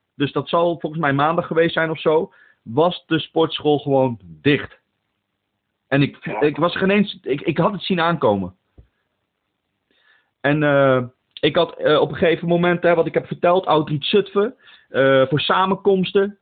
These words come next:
Speaker 1: of je nou gelovig bent
Speaker 2: Mhm.
Speaker 1: of niet, maar toch om te laten weten, eh, ja, dat er een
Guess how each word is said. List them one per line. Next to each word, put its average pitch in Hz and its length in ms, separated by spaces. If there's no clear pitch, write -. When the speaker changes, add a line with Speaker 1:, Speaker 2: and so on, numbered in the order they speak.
Speaker 1:
of 123 160
je 147 60
nou 139 160
gelovig 165 360
bent 160 140
Speaker 2:
Mhm. 147 100
Speaker 1:
of 143 40
niet, 190 300
maar 127 180
toch 175 180
om 170 160
te 175 80
laten 160 280
weten, 151 500
eh, 135 400
ja, 165 160
dat 156 220
er 147 60
een 135 60